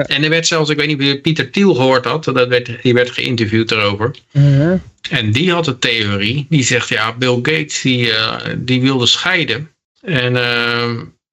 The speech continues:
Speaker 1: en Epstein was iemand die verzon manieren om, eh, om, om, om, om te scheiden zonder dat dat je te veel geld kostte.
Speaker 2: Oh, oké.
Speaker 1: En, eh, die zei,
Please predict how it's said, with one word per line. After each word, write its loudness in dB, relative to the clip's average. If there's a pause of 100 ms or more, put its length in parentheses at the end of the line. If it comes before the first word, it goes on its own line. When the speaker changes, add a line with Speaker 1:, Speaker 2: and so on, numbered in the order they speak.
(120)
Speaker 1:
en -4 (180)
Epstein -4
was 0
iemand 0
die 0
verzon 2 (840)
manieren 2
om, 2
eh, 0 (480)
om, 0
om, 0
om, 0
om 2
te -2
scheiden 0
zonder 0
dat -2
dat -2
je -6
te -4
veel 2
geld -2
kostte. -4 (340)
Speaker 2:
Oh, 0
oké. -2
Speaker 1:
En, 0
eh, 0
die 0
zei, -2